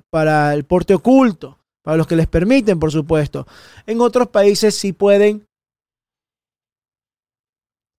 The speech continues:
tener otros calibres. Entonces, ¿qué calibre puedes tener? Tres ochenta, veintidós, nueve punto cuarenta, punto cuarenta y cinco.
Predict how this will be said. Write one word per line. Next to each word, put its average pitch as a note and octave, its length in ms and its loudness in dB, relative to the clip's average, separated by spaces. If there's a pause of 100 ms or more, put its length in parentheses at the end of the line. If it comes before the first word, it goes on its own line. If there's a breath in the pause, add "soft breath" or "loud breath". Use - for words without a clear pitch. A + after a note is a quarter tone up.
(140)
tener G3+ 440 0
otros A3 420 0
calibres. E3 560 0
Entonces, F#3+ 360 -4 (920)
¿qué G#3 120 2
calibre A3+ 420 2
puedes G3+ 360 0
tener? D3+ 380 -4 (600)
Tres D#3+ 160 -2
ochenta, F3 800 -2
veintidós, E3 1000 -2
nueve F3+ 480 0
punto E3 300 -4
cuarenta, F3+ 500 0
punto D#3 200 -2
cuarenta D#3 280 -2
y D#3+ 80 0
cinco. F#3+ 500 -4